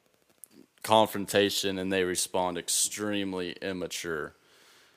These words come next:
Um, say that happens, and then they come back later and they say, "Hey, I'm really sorry. Like, this is actually an issue of mine, and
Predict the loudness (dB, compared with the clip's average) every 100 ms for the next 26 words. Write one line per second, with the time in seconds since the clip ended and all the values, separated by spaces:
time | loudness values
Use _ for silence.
0 | _ _ _ -2 0 0 -2 -4 -10 _
1 | _ _ _ _ _ _ _ -2 2 4
2 | 6 8 6 6 4 4 0 -4 -4 -4
3 | -4 0 0 0 -2 -2 2 2 2 0
4 | 0 0 0 -2 -6 _ -10 -6 -4 -2
5 | -2 -2 -4 -2 -2 0 -2 -6 -14 _
6 | _ _ -6 -4 0 0 0 0 2 2
7 | 2 0 -4 -10 _ _ _ _ -2 -2
8 | -2 -12 _ _ -4 0 0 2 2 2
9 | 0 -4 -4 -4 -4 -2 -2 -2 0 0
10 | 0 0 0 -2 -8 _ _ _ _ -6
11 | -2 0 0 -2 -4